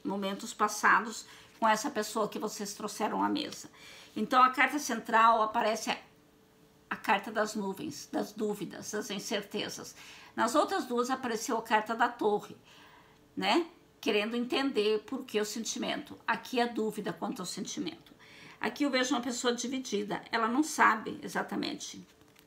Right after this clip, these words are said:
Veja que tem dois pássaros, um virado pra cá, outro pra lá. Essa pessoa não sabe se ela vai pro sul, se ela vai pro norte. Ela tem a dúvida, ela não tem a certeza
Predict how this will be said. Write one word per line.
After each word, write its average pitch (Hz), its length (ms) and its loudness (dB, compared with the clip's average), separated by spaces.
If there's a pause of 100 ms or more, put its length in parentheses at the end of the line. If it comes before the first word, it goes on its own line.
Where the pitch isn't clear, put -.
(680)
Veja 240 300 2
que 285 140 -6
tem 240 180 -2
dois 233 340 0
pássaros, 240 1000 2 (920)
um 254 100 -4
virado 214 420 2
pra 214 140 -4
cá, 208 300 0
outro 214 180 -4
pra 226 200 -4
lá. 202 200 -2 (380)
Essa 208 180 -6
pessoa 247 360 0
não 240 180 0
sabe - 380 4
se - 200 -6
ela 208 200 2
vai - 340 0 (560)
pro - 100 -12
sul, 214 380 -4
se - 140 -8
ela 226 100 2
vai 196 160 -2
pro 202 180 -8
norte. 190 480 -6 (380)
Ela 208 220 6
tem 240 240 2
a 240 60 6
dúvida, 233 640 -6 (160)
ela 226 240 2
não 226 140 -4
tem 240 260 -2
a 233 60 0
certeza 214 840 -2